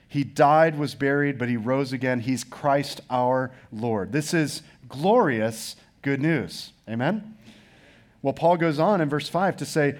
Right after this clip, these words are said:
"Through whom?" Through Christ, we, that's you and I, "we have received grace and apostleship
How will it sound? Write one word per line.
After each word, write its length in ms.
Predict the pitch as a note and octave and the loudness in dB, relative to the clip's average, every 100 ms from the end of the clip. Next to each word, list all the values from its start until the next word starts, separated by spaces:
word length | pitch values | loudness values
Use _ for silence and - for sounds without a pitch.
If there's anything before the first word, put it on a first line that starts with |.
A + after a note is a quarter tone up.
| - | -12
"Through 480 | - - E3+ G3+ F#3+ | -18 -8 0 2 2
whom?" 220 | G#3 B3 | 2 0
Through 220 | - E3+ | -2 -6
Christ, 520 | - - F3+ D3 - | -6 2 2 2 -2
we, 760 | A#2+ D#3 G3 C3 G#2+ D#3 F3 - | -4 0 2 2 0 -2 -4 -10
that's 200 | B2+ B2+ | -10 -6
you 200 | B2+ D3+ | 0 2
and 100 | G3 | 2
I, 240 | C3 C3 D3 - - | 2 0 -4 -14 -4
"we 120 | D#3 | 0
have 140 | E3 | 0
received 640 | C#3+ C#3 - - F#3+ G3 D#3+ | -2 -6 -6 -2 0 -2 -4
grace 460 | C#3+ E3 F#3 F#3 | 0 0 0 -2
and 100 | F3 | -2
apostleship 800 | D3 - D#3 D#3 D#3+ - D#3+ D#3 | -4 0 0 0 -4 -2 -2 -4